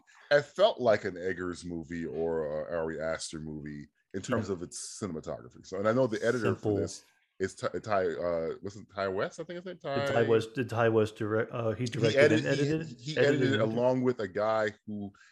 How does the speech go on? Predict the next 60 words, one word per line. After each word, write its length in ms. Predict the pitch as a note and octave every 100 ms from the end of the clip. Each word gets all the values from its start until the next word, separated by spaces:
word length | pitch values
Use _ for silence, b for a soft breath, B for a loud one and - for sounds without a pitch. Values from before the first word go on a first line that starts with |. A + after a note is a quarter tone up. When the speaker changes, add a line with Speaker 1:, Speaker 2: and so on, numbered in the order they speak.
| b
Speaker 1:
had 240 | A2+ F#2+ -
done, 280 | G#2 G#2 F#2
he 60 | A#2
was 100 | G#2+
in 60 |
the 100 | G2
editorial 480 | G2+ G2+ - G#2 G2
department 320 | F2 F#2+ E2 -
for 100 | F2
a 80 | E2+
lot 180 | F#2
of 160 | F2+ D#2
Matt 200 | F2+ D2+
Reeves 340 | E2+ F2 E2 D2+
movies, 420 | C#2+ - - -
Speaker 2:
Oh, 140 | C3+ C3+
Speaker 1:
like 160 | E2+
Let 220 | A2+ G2+ G2
Speaker 2:
okay. 120 | F#2+
Speaker 1:
Me 100 | F2
In 280 | F#2 F2+ F2
and 120 | D#2+
Dawn 180 | E2 E2+
of 60 | D#2+
the 60 |
Planet 180 | F2+ D#2
of 60 | D2+
the 80 | D#2+
Apes. 140 | -
So 180 | D#2+ D2+ B B B -
that's 220 | G2+ G#2
why 60 | F#2+
the 120 | E2+
editing 320 | G2+ E2+ D2
was 120 | C#2
so 60 | D2+
freaking 340 | - C#2 C#2 C2
good, 120 | C2+
I 40 | C2
think. 200 | B1+ B1
So 160 | - D2
yeah, 400 | D#2+ D2+ A#2+ A#2+
I, 120 | C#3
I, 40 | G#3+ G3+
I 60 | A3+
really 260 | B3+ F#4
liked 300 | F4 D#4+ E4
X. 260 | - - -
I, 60 | F#3 F#3+ G#3
I, 60 | G3+
I 40 | A3
dug 300 | G#3+ D4 G#3+
it. 100 | G#3
I 60 |
dug 260 | C3 C3+ D#2
it. 60 | -
Speaker 2:
Yeah. 400 | - _ -
It, 60 |
it 20 |
Speaker 1:
I 20 | C#3+